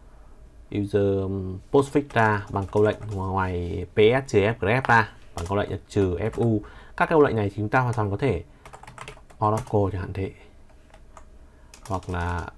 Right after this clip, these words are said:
F U, um, postfix. Đó, thì nó sẽ hiển thị tất cả những cái tiến trình chạy bằng user postfix. Rồi chúng ta có thể là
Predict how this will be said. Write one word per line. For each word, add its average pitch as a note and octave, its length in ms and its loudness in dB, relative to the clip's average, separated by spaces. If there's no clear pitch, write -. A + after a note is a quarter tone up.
F A2+ 140 -2
U, G#2+ 520 2
um, G2+ 340 0
postfix. B2+ 480 2
Đó, F#2 240 -8
thì G2+ 120 -4
nó F#2 100 -4
sẽ A2 120 0
hiển G#2+ 180 0
thị G2 160 -2
tất A#2+ 140 -4
cả F#2+ 180 0
những F2+ 160 -6
cái G2 220 -6
tiến B2 140 4
trình B2 320 6
chạy - 160 -2
bằng G2 200 -4
user A2+ 540 2
postfix. - 640 0
Rồi G2+ 260 2
chúng G#2+ 100 0
ta A2+ 320 2
có A#2 100 2
thể A#2 160 2
là F2+ 360 -4